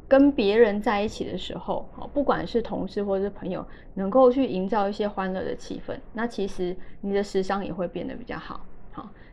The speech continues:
然后你也可以常常去问一些为什么，好，就是说你对这个事情，你可以保持一定的新鲜感，好，常常说，“诶，这个我可不可以怎么做会更好？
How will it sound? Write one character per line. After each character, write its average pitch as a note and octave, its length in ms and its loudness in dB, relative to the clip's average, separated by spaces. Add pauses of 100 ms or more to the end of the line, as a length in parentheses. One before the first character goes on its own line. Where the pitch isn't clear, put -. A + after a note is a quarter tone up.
然 G3 120 -2
后 C#4+ 220 4
你 C#4 140 8
也 - 120 4
可 C4+ 100 0
以 A3+ 80 4
常 G3 240 -6
常 F#3+ 300 -4
去 A3 320 -4 (240)
问 A#3 240 6
一 A3+ 60 0
些 G#3+ 360 0 (540)
为 D4+ 160 10
什 - 200 4
么， - 180 -12 (280)
好， - 120 -12
就 B3 120 0
是 B3+ 40 2
说 D4+ 200 6
你 A#3+ 280 2
对 C4+ 200 4
这 B3+ 120 -2
个 A#3+ 100 6
事 C4 240 0
情， F3 340 -4 (480)
你 G#3+ 120 0
可 D4+ 120 2
以 D4+ 60 4
保 - 240 -2
持 F#3 220 -4
一 F#3 100 -4
定 A#3+ 180 4
的 F#3+ 80 2
新 B3 280 2
鲜 B3+ 200 4
感， A3+ 200 0 (320)
好， - 240 -8
常 A#3 180 0
常 B3 160 2
说 B3 120 2
，“诶， D#4+ 120 4
这 F#4 100 0
个 C4+ 400 8
我 F#3+ 200 2
可 C4+ 180 2
不 B3 60 2
可 C4 80 8
以 - 20 6
怎 G3+ 80 -6
么 E3+ 100 -2
做 G#3 160 0
会 G#3 140 0
更 F3+ 180 -4
好？ - 240 -8